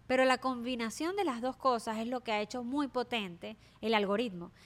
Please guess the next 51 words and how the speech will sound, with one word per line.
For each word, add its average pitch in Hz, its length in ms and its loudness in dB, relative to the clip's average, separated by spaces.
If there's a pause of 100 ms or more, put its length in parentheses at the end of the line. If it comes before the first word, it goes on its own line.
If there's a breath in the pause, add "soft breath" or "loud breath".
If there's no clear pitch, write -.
(160 loud breath)
Y 247 140 -2
TikTok 285 540 0
va 208 120 2
a 208 40 0
impulsar 214 640 0 (100)
ambas 233 360 2
cosas. 170 300 -12
O - 20 -16
sea, 196 140 -6
tienes 233 200 -4
que 302 120 0
saber 226 360 0
que 196 80 -6
es 175 60 -8
como, 214 320 -8 (800 soft breath)
no 226 80 -6
sé, 185 240 -10 (140)
tú 285 120 2
cuando 269 300 8
vas 220 260 10
a 233 80 2
un 226 60 0
matrimonio, 233 580 2
tú 214 80 -4
sabes 196 220 0
que 262 80 0
la 226 80 0
gente 190 280 -4
va 208 100 2
a 208 40 0
ir 202 140 0
vestida 214 320 0
de 208 80 -2
una 190 120 -4
manera. 165 380 -6 (340 soft breath)
Si - 160 -4
usted 214 220 0
va 202 140 0
para 247 220 0
TikTok, 220 380 -4 (380 soft breath)
esas 220 180 -4
son 277 160 -2
como 233 220 0
las 185 140 -2
reglas 196 580 2
de 196 160 4
ese 196 180 0
lugar. 180 340 2
Es 160 100 -8
como 254 200 2
el 190 180 -2